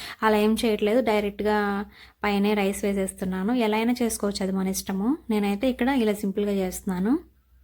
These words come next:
ఈ బాస్మతి రైస్ అంతా కూడా ఇలా వేసేసుకొని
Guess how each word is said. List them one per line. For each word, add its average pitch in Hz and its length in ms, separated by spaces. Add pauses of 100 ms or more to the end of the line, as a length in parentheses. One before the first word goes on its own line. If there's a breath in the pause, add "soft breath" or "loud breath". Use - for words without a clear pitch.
(600)
ఈ 226 40
బాస్మతి 214 480
రైస్ 202 260
అంతా 196 240
కూడా 208 240
ఇలా 202 540
వేసేసుకొని 208 840